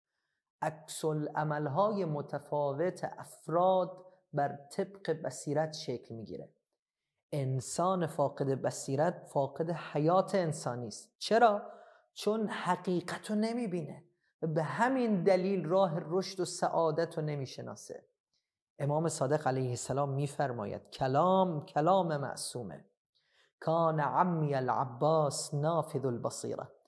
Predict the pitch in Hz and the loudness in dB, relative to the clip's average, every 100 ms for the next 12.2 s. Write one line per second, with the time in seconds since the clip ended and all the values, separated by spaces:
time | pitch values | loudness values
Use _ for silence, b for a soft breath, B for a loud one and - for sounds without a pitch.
0 | _ _ - 165 214 247 233 262 226 240 | _ _ 0 2 4 2 2 0 2 0
1 | 277 233 131 - - b b b _ 156 | 0 0 0 -2 -12 b b b _ 0
2 | 147 147 135 - 156 185 156 - 160 - | 4 2 0 -2 0 0 -2 -2 -4 0
3 | 135 127 160 175 175 151 135 131 151 156 | -2 0 0 0 2 2 2 2 -2 -2
4 | 185 - 147 - 143 143 139 - 151 135 | -6 -4 -6 -2 0 0 -4 -4 -2 -2
5 | 143 151 214 233 - - _ _ _ - | 0 0 0 -2 -6 -14 _ _ _ 0
6 | 214 - 160 156 175 160 156 151 147 139 | 0 0 -2 2 2 2 4 2 2 0
7 | 139 139 139 - 135 - 135 127 120 117 | 0 2 -2 -2 -6 -4 -2 -2 -4 -4
8 | 107 - _ _ _ _ _ - - 165 | -8 -10 _ _ _ _ _ -10 2 6
9 | 202 202 - - 151 151 143 143 143 170 | 6 6 2 2 4 6 6 4 4 6
10 | 135 107 120 - - _ _ _ _ 196 | 4 2 -2 -6 -10 _ _ _ _ 4
11 | 220 220 208 175 185 190 180 170 - - | 6 6 4 4 4 2 0 -4 -8 -10
12 | 120 - | -10 -14